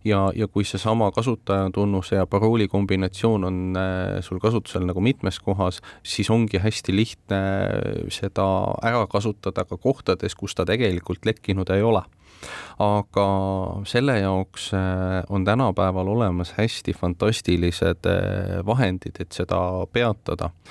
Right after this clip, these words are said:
Ja, ja kõige paremaks märksõnaks siin on si-, on see siis kas kahetasemeline autentimine või, või, või, äh, mitmikautentimine, noh, heal lapsel mitu nime, äh,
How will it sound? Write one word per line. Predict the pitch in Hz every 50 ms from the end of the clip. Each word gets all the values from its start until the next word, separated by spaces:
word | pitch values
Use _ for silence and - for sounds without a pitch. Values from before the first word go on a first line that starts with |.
| - - - - - - -
Ja, | - 95 80 69
ja | 95 95
kõige | 87 - 113 123 - 98 92
paremaks | - 98 101 107 87 85 87 85 - -
märksõnaks | 101 101 - - - - 90 90 87 - - -
siin | - 98 98 92 90
on | 87 82
si-, | - - - -
on | 104 92
see | 98 87
siis | 87 90 - -
kas | - 80 - -
kahetasemeline | - 120 156 139 120 - 123 127 - 113 101 98 95 95 95 95 92
autentimine | 92 95 - - 98 101 104 104 - - 90 90 90 87 87 87 85
või, | 85 85 85
või, | 87 85 85
või, | 90 85 85 87
äh, | 85 - - - - - - - 85 80 80 82 85 85 85
mitmikautentimine, | 90 104 123 - - 98 95 - - 98 92 95 - - 90 95 98 - - - 90 90 90 90 92
noh, | 90 90 113
heal | 113 104 92 90
lapsel | 98 101 - - 87 82
mitu | 85 98 101 - - 87
nime, | 90 104 117 127 101 90 92
äh, | - - - - - - - - - - - 95 90 87